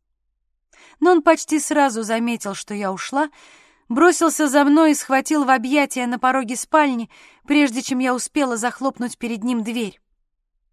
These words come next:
«Нет, клянусь небесами, ты от меня не убежишь!»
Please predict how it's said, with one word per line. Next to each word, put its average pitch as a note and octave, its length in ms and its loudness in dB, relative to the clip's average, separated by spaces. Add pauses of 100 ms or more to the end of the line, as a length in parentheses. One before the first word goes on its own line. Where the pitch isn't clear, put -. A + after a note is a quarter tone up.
(380)
«Нет, A#3+ 560 6
клянусь C#4+ 460 6
небесами, C#4 640 6
ты C#4+ 160 2
от C4+ 200 4
меня D4 280 8
не C#4+ 120 8
убежишь!» C#4 760 4